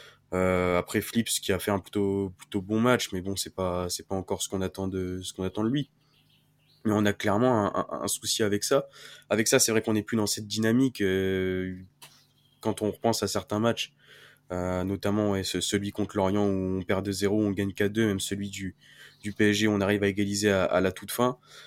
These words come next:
où on a vraiment, finalement, c'est-, cette, euh, osmose offensive. Là, on n'a plus du tout ça. Et même là,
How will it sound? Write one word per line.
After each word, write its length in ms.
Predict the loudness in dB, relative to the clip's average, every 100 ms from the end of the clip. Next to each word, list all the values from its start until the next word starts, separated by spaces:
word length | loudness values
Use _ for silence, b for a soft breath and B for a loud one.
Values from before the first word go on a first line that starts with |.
| B -4
où 80 | 2
on 60 | 4
a 100 | 4
vraiment, 500 | 6 6 6 6 4
finalement, 380 | 0 0 2 2
c'est-, 180 | 0
cette, 300 | 0 -2 -2
euh, 160 | -2 0
osmose 520 | 2 0 2 2 2
offensive. 600 | 0 0 -2 -2 -2 -2
Là, 80 | -2
on 100 | -2
n'a 100 | -4
plus 240 | -8 -14
du 120 | -12 -12
tout 140 | -6
ça. 260 | 0 0 -2 B B B B B -4
Et 80 | 2
même 180 | 4
là, 240 | 6 4